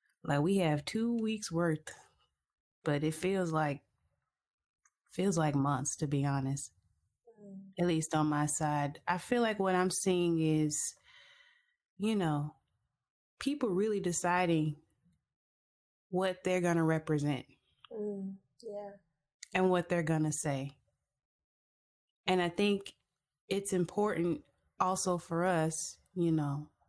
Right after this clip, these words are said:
Speaker 1: as believers, to kinda just sit back and look at everything and think, "What does God have to say about this?"
Speaker 2: For sure.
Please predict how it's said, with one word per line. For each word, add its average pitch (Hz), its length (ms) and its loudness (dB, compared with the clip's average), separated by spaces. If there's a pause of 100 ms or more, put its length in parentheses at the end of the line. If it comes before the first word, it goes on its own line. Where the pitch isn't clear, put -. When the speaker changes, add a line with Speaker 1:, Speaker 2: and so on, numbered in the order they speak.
(160)
Speaker 1:
as 156 240 0
believers, 147 720 0
to 165 80 -2
kinda 170 320 0
just 156 320 0
sit 196 260 -4
back 170 300 -2
and 160 120 2
look 175 160 -2
at 170 120 0
everything 160 480 2
and 151 120 2
think, 160 360 -2 (1120)
"What 302 160 0
does 240 140 -2
God 165 220 2
have 151 180 0
to 151 100 -4
say 143 220 -4
about - 340 -8
this?" - 340 -14 (400)
Speaker 2:
For 240 120 -18
sure. 208 320 -20